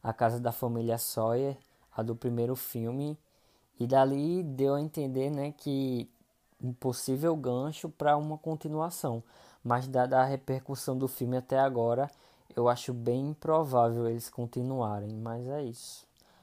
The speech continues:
A minha nota pra esse filme é dois. Vou dar du-, apenas duas estrelas. Pra mim ficou muito fraco.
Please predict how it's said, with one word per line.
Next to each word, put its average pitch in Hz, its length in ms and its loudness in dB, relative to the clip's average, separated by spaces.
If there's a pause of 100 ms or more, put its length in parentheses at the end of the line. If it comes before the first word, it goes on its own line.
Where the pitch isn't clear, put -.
(300)
A 123 80 -2
minha 123 240 0
nota 123 240 -2
pra 123 160 -2
esse 120 220 -6
filme 123 340 -4
é 131 80 -2
dois. 120 880 -2 (1120)
Vou 123 100 -10
dar 110 180 0
du-, 117 240 -4
apenas 113 400 -6
duas 123 380 -2
estrelas. 113 720 -4 (840)
Pra 123 160 4
mim 127 140 0
ficou - 260 -2
muito 135 340 -4
fraco. - 540 0